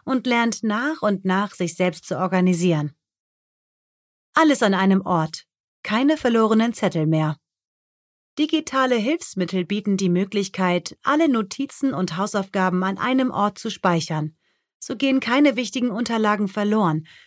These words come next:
und dein Sohn hat immer Zugriff auf alles, was er für die Schule braucht. Dadurch wird der Schulalltag besser organisiert und vergessene Zettel oder Materialien gehören der Vergangenheit an. Ablenkungen im Griff behalten.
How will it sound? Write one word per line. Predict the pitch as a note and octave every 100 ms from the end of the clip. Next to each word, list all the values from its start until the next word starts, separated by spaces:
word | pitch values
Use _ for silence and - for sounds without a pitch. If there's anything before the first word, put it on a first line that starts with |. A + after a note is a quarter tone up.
| _
und | - C4
dein | C4 A3
Sohn | A3 D4 C4+
hat | A#3+
immer | - A#3+ A3+ G#3+
Zugriff | A#3 A#3 A3 G3
auf | F3 -
alles, | - G3+ G3+ G3 -
was | B3+
er | - C4
für | C4+
die | C4+
Schule | C4 A#3+ A#3+
braucht. | C4 - D#3+ D3+ - - _ _ _ _ _ _ _ _ _ _ _ _
Dadurch | - C#4+ D#4 C4 -
wird | G#3+
der | F#3+
Schulalltag | F#3 G#3+ A3 - F#3 F#3+ F3+ -
besser | G3 G3 F#3+
organisiert | F#3 F3 E3+ F3 E3+ G3 F#3+ - - _
und | C#4 C#4
vergessene | B3+ - C#4 - A#3+ G#3
Zettel | - C4 B3+ F#3+
oder | D3+ F3
Materialien | F3+ F3 F3+ F3+ F3 G3+ G#3+ G3+
gehören | G3+ A3 C4 C4+
der | C4+
Vergangenheit | C#4 D4+ G3 E3 E3 D#3+ -
an. | D#3+ D#3 - _ _ _ _ _ _ _ _ _ _ _ -
Ablenkungen | D#4 D#4+ A#3 A3 G#3+ G3+ F#3+
im | F3+ F3+
Griff | F#3+ G3 -
behalten. | D#3+ D#3 D#3 E3 D#3